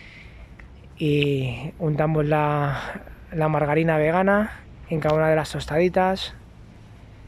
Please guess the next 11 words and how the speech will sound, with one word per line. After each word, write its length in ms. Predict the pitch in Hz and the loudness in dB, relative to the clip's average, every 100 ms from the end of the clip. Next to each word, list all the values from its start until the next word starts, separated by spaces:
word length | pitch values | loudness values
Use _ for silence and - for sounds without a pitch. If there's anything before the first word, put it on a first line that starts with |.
| - - - - - - - - | -20 -20 -20 -20 -20 -20 -10 -2
un 80 | |
poquito 280 | 165 156 156 | 2 4 4
también 220 | 147 151 147 | 2 2 0
del 80 | |
aceite 320 | 139 - 156 151 | 0 -2 -2 2
de 240 | 143 139 | 2 0
romero. 480 | 135 156 170 180 196 | -2 0 2 0 -2
Esto 160 | 175 - | -6 -6
es 100 | 151 | -6
espectacular. 520 | 156 151 - 147 147 | -4 -6 -2 0 2
Luego, 340 | 143 151 165 | 0 2 0